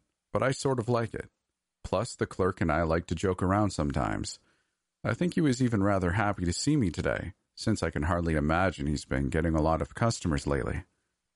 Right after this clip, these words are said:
I was the only one in the store, except for the owner, of course. I collected a few candy bars from the shelves and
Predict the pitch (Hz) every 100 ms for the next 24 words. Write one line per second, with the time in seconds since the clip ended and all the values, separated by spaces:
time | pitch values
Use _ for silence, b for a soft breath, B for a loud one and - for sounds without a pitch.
0 | _ _ _ _ _ _ _ _ 98 101
1 | 123 135 107 110 104 76 - 80 69 92
2 | 107 90 - - - 90 104 113 78 67
3 | - 78 - - - _ _ _ - 104
4 | - 120 - 95 90 92 80 98 90 90
5 | 92 87 107 - 101 82 - 76 55 76
6 | - -